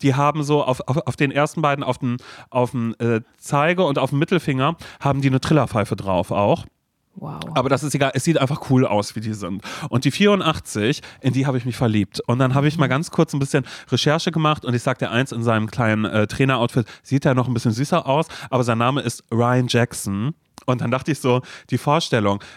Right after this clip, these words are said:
Speaker 1: dass ich, Simon Dömer, mit Ryan Jackson, mit einem Linesman von der National Hockey League zusammen bin, finde ich irgendwie schöner als mit einem Spieler, bei dem ich immer Angst haben muss, dass der irgendwie, äh, mit, mit,
Speaker 2: Mhm.
Speaker 1: dass ich dem halt keinen Kuss geben kann nach einem Spiel, weil da wieder alles blutig ist einfach die ganze
Speaker 2: Ja,
Speaker 1: Zeit.
Speaker 2: oder gerade dann.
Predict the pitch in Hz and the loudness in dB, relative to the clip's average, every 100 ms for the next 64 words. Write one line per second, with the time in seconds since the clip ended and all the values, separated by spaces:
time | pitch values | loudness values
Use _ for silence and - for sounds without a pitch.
0 | - 107 - 143 143 147 131 113 135 135 | -2 -2 0 -2 0 0 2 2 2 2
1 | 101 104 123 113 127 117 - 120 110 117 | 2 2 2 2 2 0 0 -2 0 2
2 | 107 110 127 165 - 120 104 131 131 113 | 2 2 2 0 -2 0 2 2 2 2
3 | 110 127 131 117 135 127 104 98 117 104 | 2 2 2 2 0 0 -2 -2 -4 0
4 | 98 98 101 113 - - - 143 - 131 | 0 0 0 0 -4 -14 -2 -2 0 -2
5 | 139 - 139 131 113 117 131 127 117 131 | 0 2 4 4 2 0 0 0 0 0
6 | 127 120 113 117 123 120 117 123 - 123 | 2 2 2 0 2 0 0 0 2 2
7 | 117 120 - 120 127 117 117 113 113 113 | 2 2 2 0 2 2 2 0 0 0
8 | 110 113 107 113 113 113 226 190 185 214 | 0 0 -4 -2 -4 0 0 0 2 2
9 | 220 - _ _ - - 151 147 123 127 | 0 -4 _ _ -20 -4 -2 -2 0 0
10 | 127 - 131 - 139 - 165 120 110 - | 0 -2 -2 0 2 2 2 2 2 2
11 | 107 104 113 104 - 120 - - - 120 | 2 2 2 -2 2 0 0 -10 0 2
12 | 117 120 110 117 - 135 131 113 90 - | 4 2 2 0 2 0 0 -2 -6 -6
13 | 107 - - 107 98 - 214 98 98 233 | -6 -6 -8 -8 -6 -4 -2 0 0 0
14 | 220 247 269 240 226 196 | 0 0 2 0 0 -2